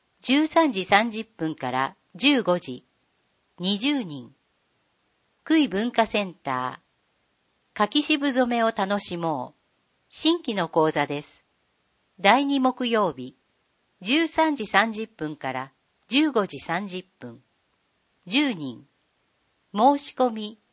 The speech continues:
問い合わせ先は、いずれも、郵便番号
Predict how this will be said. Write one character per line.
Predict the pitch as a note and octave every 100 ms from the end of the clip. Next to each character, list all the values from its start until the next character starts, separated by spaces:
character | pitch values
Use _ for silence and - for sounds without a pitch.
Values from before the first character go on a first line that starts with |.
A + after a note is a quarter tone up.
| _ _ -
問 | G3 A#3+
い |
合 | A#3
わ | A3+
せ | A3 G3+
先 | F#3+ - E3
は、 | D#3 D3+ _ -
い | D#3+
ず | D#3+ G3+
れ | F3+
も、 | E3 D3+ - _ _ _ _ _ _ _
郵 | G3 C4+ D4
便 | C#4 C4+
番 | A3+ G#3 E3+
号 | D3 C#3 C3+